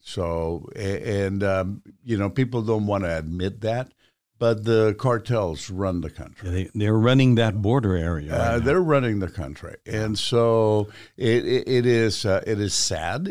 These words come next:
Speaker 1: and, uh, and it's difficult for people to, um, you know, to adjust to, and,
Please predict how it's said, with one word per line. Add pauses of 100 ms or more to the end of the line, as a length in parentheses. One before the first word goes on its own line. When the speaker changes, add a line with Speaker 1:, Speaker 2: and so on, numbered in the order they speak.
Speaker 1:
and,
uh, (120)
and
it's
difficult
for
people
to,
um, (440)
you
know,
to
adjust
to,
and,